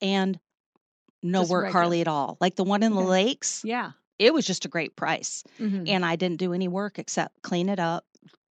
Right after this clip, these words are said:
Speaker 1: mow the yard, and fix a couple little baseboards and painted the garage. The house didn't need any painting. I mean, literally, we did the work in two days.
Speaker 2: Right.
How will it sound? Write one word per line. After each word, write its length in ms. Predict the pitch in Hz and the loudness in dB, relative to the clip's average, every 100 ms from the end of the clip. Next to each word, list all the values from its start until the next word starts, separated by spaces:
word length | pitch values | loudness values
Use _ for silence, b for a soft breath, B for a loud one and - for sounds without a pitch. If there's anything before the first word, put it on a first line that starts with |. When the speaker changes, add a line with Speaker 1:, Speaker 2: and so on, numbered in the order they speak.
| _ 160 | _ -4
Speaker 1:
mow 240 | 160 190 | 0 0
the 100 | 214 | 0
yard, 380 | 185 156 147 143 _ _ _ _ _ _ | -2 -2 -4 -6 _ _ _ _ _ _
and 140 | 160 - | -6 -4
fix 280 | 185 - - | -8 -8 -12
a 20 | |
couple 460 | - - 202 214 196 | -10 -8 -4 -4 -2
little 220 | 190 180 | -2 -2
baseboards 800 | 165 160 - - 160 151 - - 156 | -2 -2 -4 -8 -8 -8 -10 -14 -14
and 180 | 143 | -14
painted 340 | - 151 139 151 | -14 -12 -12 -12
the 80 | 135 | -10
garage. 540 | 143 135 120 127 - | -6 -4 -4 -6 -8
The 60 | 156 | -6
house 300 | - 196 - | -4 -4 -4
didn't 240 | 156 - | -6 -6
need 160 | 147 - | -10 -8
any 180 | 156 143 | -10 -10
painting. 360 | - 131 131 107 | -10 -10 -6 -2
I 80 | |
mean, 180 | 185 185 | -2 0
literally, 540 | 180 208 196 165 147 143 B B _ | 0 0 0 -2 -4 -8 B B _
we 80 | 185 | 2
did 140 | 196 | 2
the 80 | 160 | 2
work 300 | 160 147 - | -2 -4 -8
in 80 | 139 | -10
two 120 | 151 | -8
days. 360 | - - - - | -8 -10 -14 -8
Speaker 2:
Right. 300 | 220 208 | -4 -4